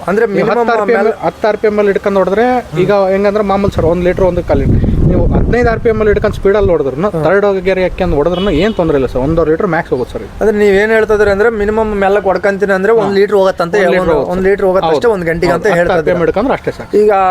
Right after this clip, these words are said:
Speaker 1: ರೂಟೋವೇಟರ್ ಕೂಡ ನಾವು ಮೆಲ್ಲಕ್ ಹೊಡ್ಕಂತೀನಿ ಅಂದ್ರೆ ಒಂದೂವರೆ ಲೀಟರ್ ಇಂದ ಎರಡು
Speaker 2: ಇಲ್ಲ,
Speaker 1: ಲೀಟರ್
Speaker 2: ಲೋಡ್
Speaker 1: ಹೋಗತ್ತಂತ.
Speaker 2: ಗೇರ್ ಹಾಕ್ತೀವಲ್ಲ ಸರ್.
Speaker 1: ಲೋಡ್
Speaker 2: ಲೋಡ್
Speaker 1: ಗೇರ್.
Speaker 2: ಗೇರ್ ಹಾಕೋದ್ರಿಂದ
Speaker 1: ಅದು
Speaker 2: ಸ್ಲೋ
Speaker 1: ಮಿನಿಮಮ್
Speaker 2: ಮೂವ್ಮೆಂಟ್ ಇರೋದ್ರಿಂದ ಎರಡು ಲೀಟರ್ ಹೋಗೇ ಹೋಗುತ್ತೆ ಸರ್.
Speaker 1: ಎರಡು ಲೀಟರ್ ಹೋಗುತ್ತೆ,
Speaker 2: ಹಾ.
Speaker 1: ಎರಡು ಲೀಟರ್. ಈ ಬಾಂಡ್ಲಿಗೆ ಮಾತ್ರ ಒಂದ್
Speaker 2: ಹೌದು.
Speaker 1: ಲೀಟರ್ ಇಂದ ಒಂದೂವರೆ
Speaker 2: ಒಂದೂವರೆ
Speaker 1: ಲೀಟರ್.
Speaker 2: ಲೀಟರ್ ಹೋಗುತ್ತೆ.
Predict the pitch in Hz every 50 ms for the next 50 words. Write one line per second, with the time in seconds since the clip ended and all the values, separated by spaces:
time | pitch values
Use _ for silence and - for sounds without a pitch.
0 | 180 175 170 170 175 185 202 214 185 233 226 226 226 208 226 196 190 226 240 247
1 | 226 214 208 202 208 190 190 190 185 202 208 190 202 202 196 202 202 190 208 196
2 | 202 202 226 254 233 202 196 196 202 202 190 190 190 190 196 196 214 247 220 185
3 | 190 202 190 175 190 180 175 190 220 202 190 202 185 180 151 - - 139 120 -
4 | - - - - - 165 160 165 160 160 180 214 214 208 190 196 190 185 165 -
5 | 185 170 165 151 147 147 131 196 214 226 190 185 226 226 220 208 202 196 196 190
6 | 190 180 165 160 170 196 220 208 180 165 170 175 170 - 170 151 151 156 151 147
7 | 131 120 117 - - - 165 175 170 175 180 170 175 156 143 139 135 147 127 113
8 | - 147 151 151 147 147 156 170 185 190 214 180 160 175 180 208 226 220 226 214
9 | 208 208 202 190 - 254 311 370 415 196 185 196 208 196 196 202 - 202 214 254
10 | 285 233 202 190 190 185 180 180 185 175 165 147 143 139 - 175 139 110 104 -
11 | - - -